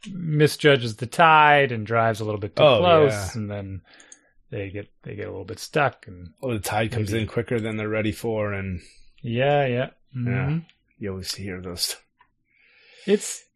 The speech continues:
Speaker 1: it is interesting. Um, but I went along with it. I was like, "Yeah, you know what? Fun. Let's sit in the back of the pickup truck." And then we had to, just a, well, we had a truckload of people in there, right?
Speaker 2: <laughs>
Speaker 1: And, uh,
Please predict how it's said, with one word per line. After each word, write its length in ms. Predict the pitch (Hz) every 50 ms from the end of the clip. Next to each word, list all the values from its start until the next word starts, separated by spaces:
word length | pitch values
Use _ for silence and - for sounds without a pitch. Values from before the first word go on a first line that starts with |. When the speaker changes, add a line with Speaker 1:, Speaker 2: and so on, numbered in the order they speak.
| _ _
Speaker 1:
it 120 | - 208 208
is 140 | 214 190 -
interesting. 560 | 175 180 180 - 127 - - - 196 214 143 - _ _ _ _ _ _ _ _ _ _ _ _ _ _ _ _ _ _ _ _ _ _ _ _ _ _ _ _ _
Um, 380 | - 117 110 110 107 107 104 101
but 140 | - 160 180
I 60 | 202
went 160 | 220 247 269
along 200 | 277 285 294 294
with 120 | 233 147 110
it. 120 | 104 -
I 40 | -
was 120 | 147 156 175
like, 140 | 196 208
"Yeah, 140 | 247 262 277
you 100 | 254 202
know 80 | 190 220
what? 220 | 247 262 269 -
Fun. 240 | - 226 247 254 196
Let's 160 | 165 147 -
sit 80 | - 185
in 40 | 185
the 60 | 180
back 200 | 180 190 190 190
of 100 | 190 175
the 40 | 196
pickup 200 | 196 214 185 180
truck." 320 | - 143 127 110 - -
And 200 | 110 110 107 104
then 80 | 117 120
we 100 | 123 127
had 180 | 131 131 120
to, 140 | 120 131 110 _ _ -
just 240 | - 143 123 - -
a, 120 | 131 110 _ _ _ _ _ _ _ _ _ _ _ -
well, 160 | 113 98 95
we 80 | 101
had 100 | 98 107
a 40 | 120
truckload 420 | - - - 131 120 - 139 135 135
of 80 | 139
people 300 | - 190 196 - 110 98
in 100 | 92 87
there, 140 | 90 92 90
right? 260 | 92 95 - - - -
Speaker 2:
<laughs> 40 |
Speaker 1:
And, 280 | - 113 104 104 101 101
uh, 200 | 107 104 104